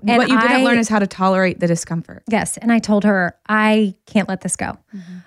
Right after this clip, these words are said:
Speaker 1: I don't see how this is harming me and I can't let it go." But then when I really sat back with it, the mere fact that I couldn't let it go meant that it was harmful.
Speaker 2: Yeah.
Speaker 1: And I remember struggling with sleep the first night I let it go.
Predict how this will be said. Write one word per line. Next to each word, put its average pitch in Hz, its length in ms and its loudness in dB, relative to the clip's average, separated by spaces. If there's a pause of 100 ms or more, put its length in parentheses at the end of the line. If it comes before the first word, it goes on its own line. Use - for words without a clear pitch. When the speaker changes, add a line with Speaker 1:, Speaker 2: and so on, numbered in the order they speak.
(100)
Speaker 1:
I 214 100 0
don't 208 260 0
see 208 220 2
how 185 240 2
this 180 280 -2
is 175 160 -2
harming 190 380 2
me 254 160 4
and 226 80 2
I 196 60 2
can't 190 240 -2
let 185 100 -4
it 170 120 -8
go." 180 260 2
But 180 220 -4
then 214 420 2 (220)
when 190 100 -6
I 190 40 0
really 196 260 0
sat 185 220 -4
back 196 180 -2
with 190 100 0
it, 185 80 0
the 185 80 -2
mere 196 300 2
fact 190 280 -4
that 185 100 -2
I 180 40 -4
couldn't 180 320 -2
let 175 140 -4
it 165 120 -10
go 170 520 0 (100)
meant 185 320 0
that 175 100 0
it 165 80 -2
was 180 120 -10
harmful. 165 480 -2
Speaker 2:
Yeah. 185 240 0 (320)
Speaker 1:
And 190 500 2 (240)
I 196 680 0 (180)
remember 220 1000 4 (240)
struggling 240 580 2
with 220 140 2
sleep 208 340 0
the 202 80 0
first 190 300 0
night 190 140 2
I 185 60 0
let 180 180 -2
it 170 100 -6
go. 214 520 -2